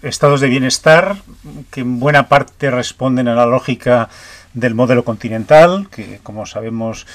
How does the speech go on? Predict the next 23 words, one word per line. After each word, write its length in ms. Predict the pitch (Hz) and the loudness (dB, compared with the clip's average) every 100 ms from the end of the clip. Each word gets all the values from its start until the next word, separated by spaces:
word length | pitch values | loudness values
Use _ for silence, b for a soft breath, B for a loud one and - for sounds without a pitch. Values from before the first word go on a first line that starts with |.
| B B | B B
se 140 | - 131 | -12 -8
caracteriza 600 | 127 - 123 127 131 120 | -8 -6 -8 -4 -4 -4
por 240 | 113 107 | -8 -8
un 360 | 107 110 110 104 | -10 -12 -12 -12
fuerte 340 | - 123 127 | -8 -6 -4
peso 280 | 135 123 131 | -6 -6 -4
de 40 | |
lo 100 | 120 | -4
contributivo 880 | 120 110 113 104 120 156 147 202 196 B B B B _ | -4 -8 -10 -12 -8 -4 -2 -2 -4 B B B B _
y 120 | 151 | -12
que 140 | 135 135 | -4 -2
normalmente, 640 | 127 110 131 135 143 127 | 0 2 2 2 0 -4
en 80 | 110 | -6
el 80 | 104 | -6
caso 220 | 120 135 | -6 -4
de 40 | |
los 160 | 120 117 | -6 -8
estados 500 | 113 123 117 120 113 | -8 -6 -4 -4 -6
de 80 | 117 | -8
bienestar 320 | 113 104 120 | -8 -8 -8
continentales 540 | 120 107 107 110 117 | -8 -10 -6 -4 -4
maduros, 500 | 107 110 131 117 95 B B B B | -4 -4 -2 -4 -6 B B B B
incluye 560 | 120 - 135 131 117 | -12 -6 -2 0 -2